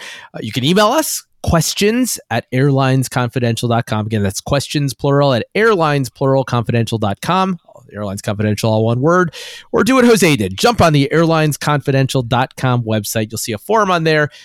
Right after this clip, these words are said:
to submit your question. Well, beginning our initial descent on today's show, i-, it's time for Fine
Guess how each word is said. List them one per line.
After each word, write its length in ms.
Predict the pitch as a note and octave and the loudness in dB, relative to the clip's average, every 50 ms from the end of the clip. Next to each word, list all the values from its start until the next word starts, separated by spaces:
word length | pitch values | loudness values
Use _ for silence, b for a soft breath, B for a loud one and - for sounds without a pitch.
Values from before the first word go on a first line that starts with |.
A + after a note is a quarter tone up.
| B B B _ - | B B B _ -4
to 140 | - C#3 | -2 -2
submit 420 | B2+ - - C#3 A#2 A2+ B2 A#2+ - | 0 0 0 0 0 0 0 0 0
your 220 | C3 B2 A#2 A2 | 0 0 0 0
question. 460 | - - - A#2 G#2+ - - - A2+ | -2 -4 -4 -4 -4 -4 -6 -4 -2
Well, 260 | B2+ F3 F#3+ F3 - _ _ _ _ _ _ _ _ _ _ - _ _ _ | 2 2 2 2 0 _ _ _ _ _ _ _ _ _ _ -20 _ _ _
beginning 440 | - F#3+ F#3+ - B3+ C4+ C#4+ C#4+ B3+ | -6 -6 -4 -2 -2 -2 -2 0 2
our 120 | G#3+ G3+ | 2 2
initial 300 | G3 F3+ F#3 E3 - F3+ | 2 2 0 0 0 0
descent 420 | D3 B2+ C#3 - - C3+ B2 A#2+ - | 0 -2 -2 -2 -2 -2 -2 -2 -2
on 120 | A#2+ A2+ | -4 -4
today's 340 | G#2 - G#2+ A2 G#2 G#2 G2+ | -4 -2 -2 -2 -2 -2 -4
show, 320 | - - G#2+ G2 G2+ A#2+ B B B B B B B - | -4 -4 -4 -2 -4 -4 B B B B B B B -4
i-, 40 | E3+ | -4
it's 280 | F3+ F3+ F3+ D#3 - - | -2 0 0 -2 -2 -4
time 240 | - F#3 G3 A3 A3 | -4 -2 -2 -2 -2
for 220 | - - D#3+ D3 | 0 0 -2 -2
Fine 560 | - - - - D3+ D3+ D#3+ E3+ F#3+ G3 G3 | -2 -4 -4 -2 0 0 2 2 0 0 -2